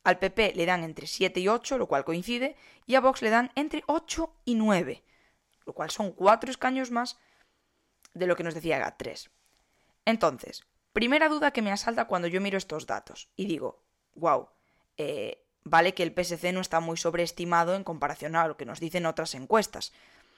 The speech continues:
pero es que los dos principales competidores del P S C, que son Esquerra y Junts per Cat, están muy infraestimados. Sería rarísimo que, dada la situación,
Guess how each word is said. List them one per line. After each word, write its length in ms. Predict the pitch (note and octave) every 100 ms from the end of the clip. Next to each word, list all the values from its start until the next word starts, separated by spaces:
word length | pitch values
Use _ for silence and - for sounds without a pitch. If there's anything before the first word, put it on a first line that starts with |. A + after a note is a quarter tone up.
| _ _
pero 160 | F3
es 100 | E3
que 220 | - F3 -
los 200 | E3+ D#3+
dos 140 | F#3
principales 480 | - G#3 G3+ G3+ G3+
competidores 600 | - G3 F#3 F#3+ F#3 F3+
del 140 | F#3
P 100 | F3+
S 180 | F#3 F#3
C, 260 | F3 A3 -
que 100 | -
son 260 | - D3 -
Esquerra 480 | F#3+ - F3 D3+
y 80 | A2
Junts 160 | C3+ D#3+
per 160 | F3 F3+
Cat, 220 | F#3 -
están 360 | - - G3 -
muy 360 | D3 E3 G#3 G#3
infraestimados. 840 | E3 - D#3+ - D#3 F3+ C3+ - - - -
Sería 360 | - C3 F#3 G3
rarísimo 640 | F3 D#3 G#3+ - G3+ A3+ - - _
que, 100 | A#2
dada 220 | C#3 D#3+
la 100 | D#3+
situación, 680 | D#3+ E3 F3 G3 G#3 A#3